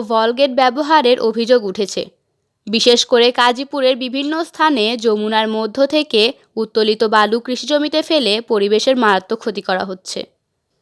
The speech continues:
এলাকাবাসীর অভিযোগ, প্রভাবশালী একটি চক্র সরকারি নীতিমালা উপেক্ষা করে প্রশাসনের নাকের ডগায় অবৈধভাবে বালু উত্তোলন ও বিক্রি করছে।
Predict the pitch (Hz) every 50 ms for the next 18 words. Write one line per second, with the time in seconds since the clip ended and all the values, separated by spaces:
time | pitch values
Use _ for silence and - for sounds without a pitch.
0 | _ _ _ _ _ 262 285 302 311 - 330 311 330 330 - 381 - - 320 311
1 | 320 370 320 285 240 254 254 247 269 240 233 240 233 233 - - 277 285 285 285
2 | 277 277 - 311 311 339 302 302 320 320 - 277 220 226 240 - - 240 208 202
3 | 196 - 208 208 214 226 226 214 208 - 220 220 220 214 208 220 220 226 226 -
4 | 254 254 - - 294 294 294 311 294 254 226 233 226 - 254 240 269 254 - 311
5 | 294 269 285 294 285 269 240 247 - 294 294 262 247 302 302 294 240 208 202 220
6 | 262 - _ _ _ _ - 214 214 208 214 233 254 233 277 285 277 294 277 247
7 | 269 269 240 220 214 214 226 247 262 262 254 - 285 277 262 240 254 302 285 -
8 | 254 269 233 247 226 - - 202 185 - 202 196 196 - - -